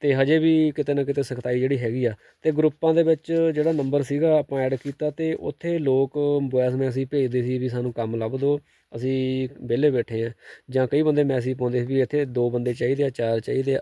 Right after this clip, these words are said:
ਇਹ ਕੰਮ ਆ ਸਟਾਲੇ ਦਾ ਜਾਂ ਆਪਣੇ ਖੇਤਾਂ ਦਾ ਕੰਮ ਆ, ਕੋਈ ਵੀ ਚੀਜ਼ ਦਾ ਕੰਮ ਆ, ਉਹ ਨੰਬਰ ਅਗਲੇ ਬੋਲ ਕੇ ਪਾ ਦਿੰਦੇ ਸੀ, ਨਾਲ ਨੰਬਰ ਭੇਜ ਦਿੰਦੇ ਸੀ।" ਪਹਿਲੀ ਗੱਲ ਇਹ ਸੀਗੀ ਜਿਹੜਾ ਮੇਨ ਗਰੁੱਪ ਮੈਨ ਹੁੰਦਾ ਸੀ, <coughs> ਗਰੁੱਪ ਦਾ ਜਿਹੜਾ ਐਡਮਿਨ ਹੁੰਦਾ ਸੀਗਾ,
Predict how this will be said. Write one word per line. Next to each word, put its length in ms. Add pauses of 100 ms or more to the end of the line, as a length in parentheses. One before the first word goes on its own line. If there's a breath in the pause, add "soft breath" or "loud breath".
(100)
ਇਹ 220
ਕੰਮ 300
ਆ 40
ਸਟਾਲੇ 420
ਦਾ 140
ਜਾਂ 180 (100)
ਆਪਣੇ 380
ਖੇਤਾਂ 300
ਦਾ 80
ਕੰਮ 260
ਆ, 60 (580 loud breath)
ਕੋਈ 160
ਵੀ 80
ਚੀਜ਼ 220
ਦਾ 100
ਕੰਮ 240
ਆ, 40
ਉਹ 40
ਨੰਬਰ 380
ਅਗਲੇ 260
ਬੋਲ 220
ਕੇ 120
ਪਾ 180
ਦਿੰਦੇ 200
ਸੀ, 100
ਨਾਲ 220
ਨੰਬਰ 240
ਭੇਜ 180
ਦਿੰਦੇ 180
ਸੀ।" 140 (800 loud breath)
ਪਹਿਲੀ 240
ਗੱਲ 160
ਇਹ 160
ਸੀਗੀ 380
ਜਿਹੜਾ 280
ਮੇਨ 300
ਗਰੁੱਪ 240
ਮੈਨ 180
ਹੁੰਦਾ 280
ਸੀ, 180 (160)
<coughs> 440
ਗਰੁੱਪ 240
ਦਾ 100
ਜਿਹੜਾ 180 (140)
ਐਡਮਿਨ 340
ਹੁੰਦਾ 240
ਸੀਗਾ, 320